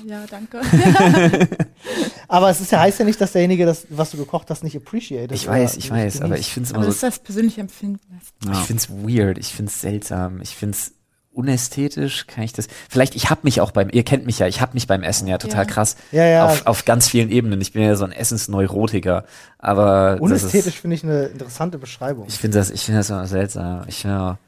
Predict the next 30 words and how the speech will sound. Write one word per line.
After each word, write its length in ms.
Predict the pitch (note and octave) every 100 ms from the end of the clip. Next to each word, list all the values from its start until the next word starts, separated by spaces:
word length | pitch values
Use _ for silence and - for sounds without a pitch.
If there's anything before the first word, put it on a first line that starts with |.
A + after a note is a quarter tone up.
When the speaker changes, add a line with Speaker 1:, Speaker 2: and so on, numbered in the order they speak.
| _ -
Speaker 1:
Aber 200 | A3 A#3
ganz 200 | A#3+ A3+
ehrlich, 300 | A3 B3 A#3+
es 160 | -
ist 120 | G#3 -
doch 60 |
Speaker 3:
Meinst 180 | A2 G#2+
du, 40 | G2+
Speaker 1:
auch 40 |
Speaker 3:
wie 40 |
ich 100 | G2+
mein, 120 | G#2 G2
Speaker 1:
schlimm. 60 | G2+
Speaker 3:
was 100 | G#2
meinst 180 | G#2 G#2
du, 20 |
wie 40 |
ich 60 | G2
meinen 140 | F#2+
Kindern 240 | F#2 A2 G2
eintrichter, 540 | F#2 - - G2 G2+
dass 180 | F#2+ -
sie 60 |
mit 120 | F#2 F#2
Mund 220 | G2 G#2+
zukauen 500 | - F2 - F#2 F2+
und 80 | F2
so, 220 | F#2+ F#2
Speaker 2:
Hm. 80 | F#2+
Speaker 3:
ey? 120 | F#2+